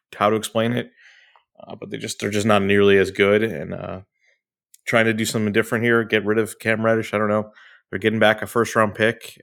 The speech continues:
uh, but they're not really acquiring players here. Uh, I think it was a crowded,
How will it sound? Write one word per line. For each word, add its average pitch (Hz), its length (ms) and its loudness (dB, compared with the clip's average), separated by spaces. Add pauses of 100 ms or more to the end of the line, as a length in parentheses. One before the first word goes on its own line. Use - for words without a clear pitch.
(100)
uh, 90 180 -14
but - 140 -20
they're 92 100 -14
not 98 220 -12
really 98 300 -10 (600)
acquiring 101 440 0
players 107 420 2
here. 104 360 0
Uh, 85 220 -12
I - 80 -6
think - 220 -12
it - 20 -10
was 95 140 -8
a - 120 -2
crowded, 107 680 2